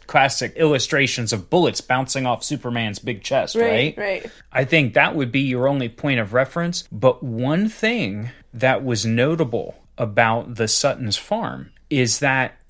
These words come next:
Speaker 1: these folks were not living lavish. They had a farm, and they had woods behind the farm, and they had a farmhouse. They didn't really have anything in the house.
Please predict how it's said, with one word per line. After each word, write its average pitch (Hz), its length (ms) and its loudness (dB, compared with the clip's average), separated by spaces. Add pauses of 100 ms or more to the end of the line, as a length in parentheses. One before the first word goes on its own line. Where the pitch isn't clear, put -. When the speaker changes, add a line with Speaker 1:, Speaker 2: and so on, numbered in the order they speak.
Speaker 1:
these 143 380 -2
folks - 500 2
were 113 100 0
not 117 540 0
living 120 480 -2
lavish. 95 680 -4
They 127 180 2
had 123 320 4
a 120 60 -8
farm, 123 640 0 (400)
and 113 160 -2
they 123 60 2
had 127 160 2
woods 139 300 -2
behind 107 380 0
the 95 60 -6
farm, 101 540 -2 (360)
and 123 160 0
they 135 120 6
had 135 160 4
a 120 60 2
farmhouse. 127 760 -2 (260)
They 135 120 2
didn't 170 420 0
really 143 440 2
have 143 340 2
anything 113 480 0
in 107 100 0
the 107 140 0
house. - 560 -6